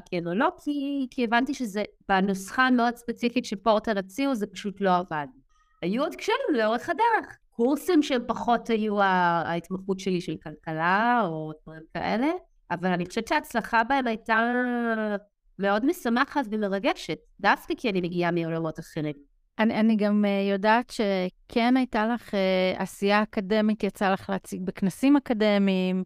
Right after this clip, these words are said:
Speaker 2: ולדבר על התחומים האלה שאת כל כך, אה, עסקת בהם ב-, במישור האקדמי. אה, לי
Speaker 1: נכון.
Speaker 2: לפחות יצא לראות אותך לא מעט פעמים, אה, מרצה בוועידות ובכנסים.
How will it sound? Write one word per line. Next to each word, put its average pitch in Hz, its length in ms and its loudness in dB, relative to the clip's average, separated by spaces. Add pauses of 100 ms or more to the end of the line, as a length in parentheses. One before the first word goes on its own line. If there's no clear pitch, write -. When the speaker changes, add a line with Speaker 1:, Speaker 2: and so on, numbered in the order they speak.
Speaker 2:
ולדבר 202 500 -2
על 214 100 0
התחומים 214 540 0
האלה 202 380 0
שאת 196 260 -6
כל 208 240 -4
כך, 220 300 -2
אה, 202 240 0
עסקת 214 420 -4
בהם 202 440 2
ב-, 185 420 2 (220)
במישור 208 540 0
האקדמי. 185 640 0 (300)
אה, 196 320 0
לי 269 200 2
Speaker 1:
נכון. 311 100 2
Speaker 2:
לפחות 214 340 -4
יצא 226 240 2
לראות 214 300 0
אותך - 260 -6
לא 220 140 2
מעט 214 320 2
פעמים, 196 460 2
אה, 180 340 0
מרצה 185 520 0
בוועידות 185 960 0
ובכנסים. 190 880 -2